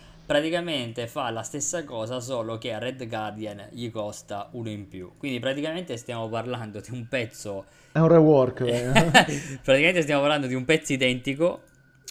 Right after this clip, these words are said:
Speaker 1: eh, solo che costa uno in meno, probabilmente perché non ha la leadership,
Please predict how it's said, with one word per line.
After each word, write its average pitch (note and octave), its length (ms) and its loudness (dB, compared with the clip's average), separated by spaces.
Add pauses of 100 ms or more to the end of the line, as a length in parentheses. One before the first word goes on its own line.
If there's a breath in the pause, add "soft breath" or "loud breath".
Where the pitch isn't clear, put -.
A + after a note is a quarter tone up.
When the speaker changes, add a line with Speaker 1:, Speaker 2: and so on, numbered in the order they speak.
Speaker 1:
eh, A#2 840 -4
solo F3+ 280 0
che C#3+ 180 -2
costa C3 360 -4
uno C#3 160 -2
in D#3 140 -4
meno, C#3+ 480 -2
probabilmente B2 540 -2
perché A2+ 240 -4
non A2 160 -4
ha A2 80 -6
la A2+ 100 -4
leadership, A#2 840 -8